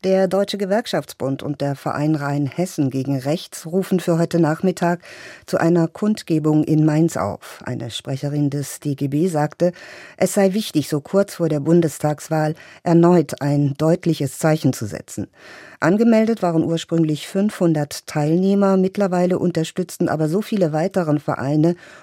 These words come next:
und auch kirchliche Initiativen den Aufruf, dass es laut D G B deutlich mehr Menschen werden könnten.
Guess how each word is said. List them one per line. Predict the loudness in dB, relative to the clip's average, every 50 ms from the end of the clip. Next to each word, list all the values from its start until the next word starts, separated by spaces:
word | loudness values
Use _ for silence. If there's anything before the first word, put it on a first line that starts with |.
| -10 -4
und | -4 -2 -2
auch | -2 -4 -4 -6 -8 -14
kirchliche | -8 -4 -2 -2 -2 -4 -4 -4 -6 -4 -4 -4 -2
Initiativen | 0 0 0 -2 -2 -4 -4 -6 -6 -4 -4 -2 0 2 2 2 4
den | 4 2 2
Aufruf, | 2 0 -2 -2 -4 -2 -2 -2 -2 -2 -6 -14 -20 -20 -20 -20 -20 -20 -20 -6 -2
dass | -2 -2 0 -2
es | -2 -4 -4 -4 -4
laut | -2 -2 -2 -2 -6 -8 -6 -4
D | -2 -2 0
G | -2 -4
B | -2 -2 -2 -2 0 -2 -4 -4 _
deutlich | -2 -2 -2 0 0 -2 -4 -2 0 0
mehr | 4 6 6 6 6 4 2 _ _ -2
Menschen | -2 0 0 -2 -2 -4 -4 -2
werden | -2 -4 -4 -6 -6
könnten. | -6 -6 -8 -8 -8 -10 -10 -12 -12